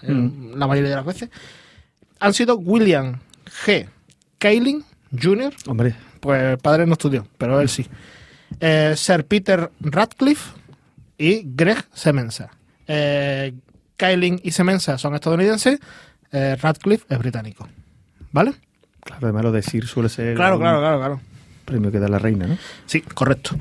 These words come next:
Speaker 2: Bueno, pues, ¿por qué le dan el premio Nobel a estos tres señores? Por sus descubrimientos en cómo las células se adaptan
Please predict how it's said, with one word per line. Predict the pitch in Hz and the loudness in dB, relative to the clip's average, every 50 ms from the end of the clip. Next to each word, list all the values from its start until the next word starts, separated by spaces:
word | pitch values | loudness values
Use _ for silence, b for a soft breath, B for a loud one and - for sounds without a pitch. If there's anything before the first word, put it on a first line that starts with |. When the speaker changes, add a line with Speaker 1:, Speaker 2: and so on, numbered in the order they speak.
| B B B B B B B | B B B B B B B
Speaker 2:
Bueno, | 160 196 190 165 139 - | 0 0 0 0 -2 -6
pues, | - 202 214 208 202 202 202 190 - - | -2 0 2 2 4 2 2 0 -4 -8
¿por | _ - 196 190 175 | _ 0 0 0 0
qué | 180 226 247 | 2 2 2
le | 254 | 4
dan | 247 247 240 240 | 4 2 2 0
el | 226 | 0
premio | 226 226 220 214 208 | 0 0 2 2 2
Nobel | 208 202 202 196 190 | 2 4 4 4 4
a | 190 185 185 180 175 175 | 4 4 4 4 2 2
estos | 175 175 - 180 | 0 -2 -4 -4
tres | - 165 160 - | -4 -4 -6 -6
señores? | 151 131 127 120 113 113 - _ - | -6 -8 -8 -10 -12 -14 -18 _ -2
Por | - 214 240 262 285 269 B B B B B B B | 2 2 2 2 0 -4 B B B B B B B
sus | B - - 262 262 | B -4 -2 0 0
descubrimientos | 262 247 - 233 208 208 226 233 240 226 - 269 269 269 - - - - | 0 2 2 2 2 2 0 0 -4 -6 -4 -4 -4 -4 -4 -10 -12 -6
en | 190 175 175 165 165 151 | -4 -2 0 0 0 -2
cómo | - - 226 226 233 240 254 269 - | 0 0 -2 0 0 -2 -4 -4 -4
las | 175 160 151 151 151 151 151 151 147 147 143 139 | -4 -4 -2 -2 0 -2 -2 -2 -2 -2 -2 -2
células | - - 196 202 208 214 220 240 254 - - - - _ _ _ _ | -2 0 0 2 2 2 0 0 -4 -6 -10 -16 -20 _ _ _ _
se | - - - - 165 160 151 147 | -14 -12 -10 -6 -4 -2 0 0
adaptan | 147 170 208 214 - - - 127 120 | 2 2 0 0 -2 -6 -12 -12 -12